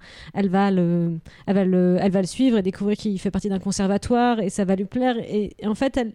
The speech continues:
elle a un côté tellement at-, attachant et perdu, comme, comme un petit chien perdu,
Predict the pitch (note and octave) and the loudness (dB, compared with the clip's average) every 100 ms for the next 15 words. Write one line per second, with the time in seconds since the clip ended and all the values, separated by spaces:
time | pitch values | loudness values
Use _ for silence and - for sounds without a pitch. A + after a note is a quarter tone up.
0 | - G#3 G#3+ A#3 A3 A3+ A3+ A3 A3+ - | -4 -2 -2 0 0 2 0 0 -2 -2
1 | - - _ G#3+ A#3 B3 - B3 A#3 A3+ | -16 -20 _ -4 -2 -2 -2 -4 -2 -2
2 | A3 D4+ C#4+ C4+ A#3+ - C4 B3 - A3+ | -4 -4 -4 -4 -6 -6 -4 -6 -6 -8
3 | A#3+ G#3+ G#3 A3+ | -6 -6 -6 -8